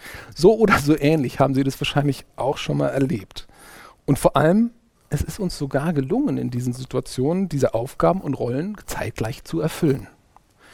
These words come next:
Die Frage, die wir uns nur gerade stellen, ist, erfüllt uns das auch?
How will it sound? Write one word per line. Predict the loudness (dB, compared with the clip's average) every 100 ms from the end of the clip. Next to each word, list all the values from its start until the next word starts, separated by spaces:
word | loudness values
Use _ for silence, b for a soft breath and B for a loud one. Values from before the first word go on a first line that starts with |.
| B B B B
Die | 0
Frage, | 2 4 2
die | 2
wir | 2 2
uns | 0 -2
nur | -4
gerade | -4 -6
stellen, | -10 -8 -8 -8
ist, | -12 -14 -20 _
erfüllt | -6 -6 -2 -2 -2 -2
uns | -10 -10
das | -14 -18 -18
auch? | -18 -18 -20